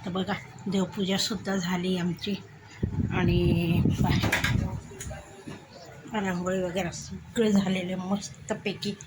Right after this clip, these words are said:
वातावरण झालेलं आहे. हे बघा, बाहेर अजून एवढं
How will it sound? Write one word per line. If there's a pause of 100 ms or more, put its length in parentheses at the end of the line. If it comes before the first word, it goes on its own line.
(420)
वातावरण
झालेलं
आहे.
हे
बघा,
बाहेर
अजून (140)
एवढं